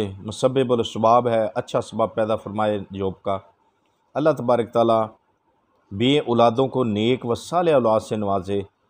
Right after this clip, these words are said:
अल्लाह तबारक ताला नाफरमान औलाद को फर्मा बरदार वालिदैन का बनाए। आमीन सुमा आमीन या रहमत लिल आलमीन।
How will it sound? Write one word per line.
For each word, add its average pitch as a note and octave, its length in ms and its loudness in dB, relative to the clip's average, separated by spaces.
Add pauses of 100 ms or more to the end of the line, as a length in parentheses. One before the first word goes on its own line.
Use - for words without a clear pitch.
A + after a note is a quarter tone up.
(220)
अल्लाह A#2+ 220 2
तबारक B2 360 0
ताला B2+ 280 2
नाफरमान A2+ 720 0
औलाद G#2+ 480 2
को A2+ 160 -4
फर्मा A#2 360 -4
बरदार G#2+ 420 2
वालिदैन G2 380 0
का F#2+ 120 -4
बनाए। G2+ 420 -2 (580)
आमीन A2+ 500 0
सुमा B2 360 0
आमीन A#2 280 -2
या A#2+ 260 4
रहमत G#2 360 -4
लिल D#2 240 -10
आलमीन। - 320 -18